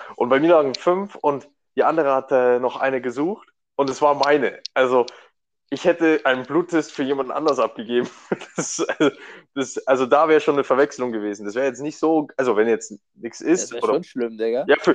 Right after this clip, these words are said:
Speaker 1: für ihn wär's schlimm. Also stell dir vor, ich hätte was oder andersrum. Kriegt
Speaker 2: Ja,
Speaker 1: er
Speaker 2: ja,
Speaker 1: mich
Speaker 2: manche.
Speaker 1: oder nicht? Also da, da, in dem Moment dachte ich mir so,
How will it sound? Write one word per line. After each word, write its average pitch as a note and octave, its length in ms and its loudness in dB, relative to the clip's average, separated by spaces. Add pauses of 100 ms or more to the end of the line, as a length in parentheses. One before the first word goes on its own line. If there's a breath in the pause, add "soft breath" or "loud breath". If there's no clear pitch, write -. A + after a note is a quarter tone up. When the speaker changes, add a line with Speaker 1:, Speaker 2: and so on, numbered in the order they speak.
(120)
Speaker 1:
für G3 140 0
ihn A3 280 0
wär's A#2 180 4
schlimm. G#2+ 400 -4 (360)
Also D3 160 0
stell E3+ 200 2
dir E3 100 6
vor, - 260 2
ich - 160 -8
hätte G3+ 240 2
was G3+ 180 0
oder C3+ 200 0
andersrum. A2 500 0 (280)
Kriegt D3 100 -2
Speaker 2:
Ja, D3+ 100 2
Speaker 1:
er - 60 4
Speaker 2:
ja, - 0 -
Speaker 1:
mich E3 240 -4
Speaker 2:
manche. E3+ 360 -16
Speaker 1:
oder C3+ 260 2
nicht? - 260 -20
Also C#3 200 2 (400 loud breath)
da, D3+ 200 0
da, G3 80 4 (120)
in F#3 120 -6
dem A#3 160 0
Moment F#3+ 300 2
dachte - 200 -4
ich D#3+ 60 -8
mir D3+ 80 -6
so, C#3+ 140 2